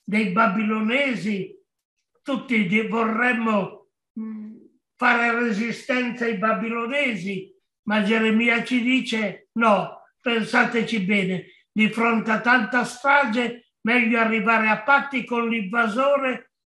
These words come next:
arrivare che ci sia un certa possibilità di vita là dove c'è. Geremia è un messaggio controcorrente oggi,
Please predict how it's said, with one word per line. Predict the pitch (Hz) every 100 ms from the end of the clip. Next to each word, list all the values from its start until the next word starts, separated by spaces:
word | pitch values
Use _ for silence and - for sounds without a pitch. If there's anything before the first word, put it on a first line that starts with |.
| _ _ _ -
arrivare | 240 226 226 202 226 214 208 185 - - _ _ _ _ _ _ - - _
che | 247 220
ci | 247 214
sia | 254 254 240 226 - - - _ _ _ _ _ 277
un | 247 -
certa | 262 247 220 - 214 202 160 - _ _
possibilità | 262 247 - 233 196 214 214 - 233 202
di | 208
vita | 196 214 - 208
là | 196 202
dove | 190 190 190
c'è. | - 180 160 - _ _ _
Geremia | - 214 220 214 233 262 240 - - -
è |
un | 233 220
messaggio | 220 - 269 240 214 -
controcorrente | 277 269 240 247 233 214 202 220 220 185 208
oggi, | 196 202 170 185 180 -